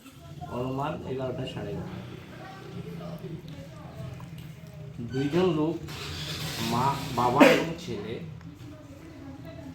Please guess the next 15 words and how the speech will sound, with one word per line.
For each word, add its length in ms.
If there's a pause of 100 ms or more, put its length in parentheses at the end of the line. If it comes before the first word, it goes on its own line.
(360)
পায়ে 260
হেঁটে 240
তাদের 360
বাড়ির 300
দিকে 220
যাচ্ছিল। 460 (1080)
তখন 500 (300)
কদমতলার 560
সাইড 320
থেকে 280 (1400)
একটা 280
মারুতি 460
কার, 280
যার 220
নম্বর 380